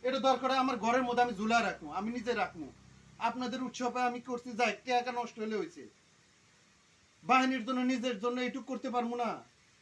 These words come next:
গ্রাম পুলিশ, গ্রাম পুলিশ, ওরা যদি মহাখালী মাঠে নেমে যদি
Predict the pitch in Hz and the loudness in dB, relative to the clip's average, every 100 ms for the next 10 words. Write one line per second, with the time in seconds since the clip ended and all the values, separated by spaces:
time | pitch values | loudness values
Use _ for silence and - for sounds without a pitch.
0 | - 160 302 330 285 262 254 262 170 160 | -6 4 6 8 6 2 0 0 -2 2
1 | 247 240 214 202 196 160 - - _ _ | 4 4 0 -4 -6 -6 -10 -20 _ _
2 | - 240 277 254 247 233 240 247 254 254 | 2 4 4 2 0 0 2 0 -2 -2
3 | 240 214 262 277 262 262 254 254 | -2 0 0 0 0 -2 -4 -8